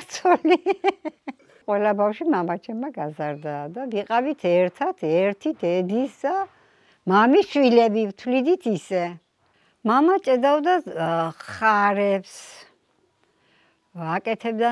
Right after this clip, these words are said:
ნალებს, ნაჯახს, გ-, ლესავდა,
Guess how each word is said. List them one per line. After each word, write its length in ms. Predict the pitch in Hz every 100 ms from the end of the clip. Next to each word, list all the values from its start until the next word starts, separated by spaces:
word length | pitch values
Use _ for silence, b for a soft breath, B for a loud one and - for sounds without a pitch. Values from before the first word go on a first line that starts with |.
| 226
ნალებს, 960 | 160 147 147 165 175 180 185 180 175 - - - _ _ _ _ _
ნაჯახს, 680 | 156 165 175 180 180 170 - 196 _ _ - _
გ-, 640 | - 160 156 156 151 151
ლესავდა, 920 | 147 151 160 156 - 165 165 160 165